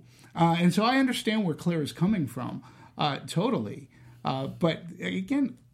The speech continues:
as I said, there's an emotional attachment to these dinosaurs now that I don't think really, I never thought that way in Jurassic Park. I, as good as, and as much as I love that movie,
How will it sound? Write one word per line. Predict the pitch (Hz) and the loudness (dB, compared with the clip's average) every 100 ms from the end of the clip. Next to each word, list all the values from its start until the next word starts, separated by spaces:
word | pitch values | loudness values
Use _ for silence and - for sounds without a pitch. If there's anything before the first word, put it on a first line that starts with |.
| - | -14
as | 180 196 | -8 -4
I | 208 | -4
said, | 196 226 185 - _ _ _ _ _ _ _ _ - | -2 -2 -2 -10 _ _ _ _ _ _ _ _ 0
there's | 202 190 | 2 4
an | 190 | 6
emotional | 185 175 180 190 190 208 185 160 | 6 6 4 4 2 0 0 -2
attachment | 131 - 180 190 190 156 | -4 -4 -2 0 -2 -2
to | 127 | -2
these | 123 127 120 | -2 -2 -4
dinosaurs | 127 123 117 127 120 117 | -2 -2 -2 -4 -6 -4
now | 135 123 127 | -4 -4 -6
that | 127 | -4
I | 147 262 | -2 0
don't | 311 | 0
think | - 240 233 | 0 0 0
really, | 208 196 202 208 190 - - - - | 0 -2 -2 -2 -6 -10 -18 -18 0
I | 202 | 6
never | 226 247 | 8 8
thought | 240 233 202 | 4 4 4
that | 208 185 175 | 2 2 2
way | 175 165 160 | 4 4 4
in | 156 | 2
Jurassic | 143 147 139 147 - | 2 0 -2 -4 -6
Park. | 127 120 - - _ _ - | -6 -8 -10 -20 _ _ 0
I, | 185 175 | 2 4
as | 180 | 4
good | 151 214 226 | 6 6 6
as, | 208 180 | 4 2
and | 170 175 | 4 4
as | 160 165 | 6 6
much | 185 185 | 6 6
as | 175 | 6
I | 156 | 4
love | 156 160 | 4 4
that | 156 147 180 | 4 2 2
movie, | 240 147 117 | 2 2 -4